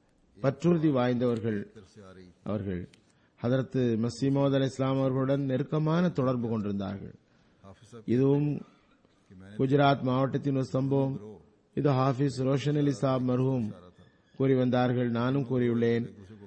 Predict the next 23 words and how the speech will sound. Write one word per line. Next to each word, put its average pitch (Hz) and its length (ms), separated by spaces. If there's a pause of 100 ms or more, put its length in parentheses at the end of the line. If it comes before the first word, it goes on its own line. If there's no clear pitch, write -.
(200)
ஆண்டு 180 360
மாநாட்டின் 165 540
வேளையில் 147 500
ஒரு 135 200
ஜமாத்து 139 760
ஒரு 139 220
பக்கம் 135 300
இருந்து 135 240
வந்து 131 260
கொண்டிருந்தது 110 680
மாநாட்டிற்காக, 110 880 (1800)
இன்னொரு 196 380
புறம் 165 220
இருந்து 180 240
இன்னொரு 156 360
குழு 151 380
வந்து 135 220
கொண்டிருந்தது. 113 680 (600)
ஹாஃபிஸ் 160 360
சாப் 160 400
கூறினார்கள், 143 600
"நான் 127 300
பார்த்தேன், 135 600